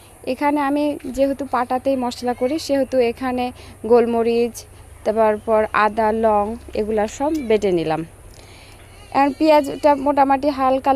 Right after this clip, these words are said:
লাল হয়ে গেছে, তাতে লবণ, হলুদ, আদা, ধইনা গুঁড়া,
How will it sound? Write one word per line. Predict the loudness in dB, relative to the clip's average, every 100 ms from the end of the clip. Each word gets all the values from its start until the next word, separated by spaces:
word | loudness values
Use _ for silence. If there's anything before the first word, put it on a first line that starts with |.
| 2
লাল | 2 2
হয়ে | 0 0
গেছে, | -2 -2 -2
তাতে | 0 0 -2 2
লবণ, | 2 2 -2 -2 -2
হলুদ, | 0 2 2 2 2 0 0 2
আদা, | 2 2 4 2 -2 -12 -20 -20 -20 -20 -20 -20 -20 -20 -20 -16 -10 -2
ধইনা | 2 4 4 0 0
গুঁড়া, | 2 4